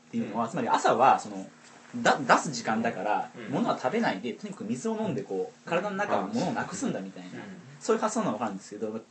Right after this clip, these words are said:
Speaker 1: つまると断食がやっぱすごいみたいな。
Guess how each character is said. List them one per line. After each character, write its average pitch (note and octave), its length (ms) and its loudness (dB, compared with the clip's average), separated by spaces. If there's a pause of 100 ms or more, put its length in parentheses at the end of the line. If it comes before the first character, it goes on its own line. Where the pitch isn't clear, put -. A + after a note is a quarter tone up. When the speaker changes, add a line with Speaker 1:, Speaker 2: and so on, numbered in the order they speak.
(220)
Speaker 1:
つ - 80 -4
ま C4 80 4
る B3+ 80 6
と A#3+ 120 2
断 F3+ 220 6
食 A3 540 0
が F#3+ 100 2
や A3+ 80 4
っ A3+ 60 -2
ぱ - 80 -10
す - 260 -6
ご F3+ 140 8
い B2+ 40 4
み G2+ 80 -2
た E2+ 120 -8
い E2+ 60 -12
な。 E2+ 100 -14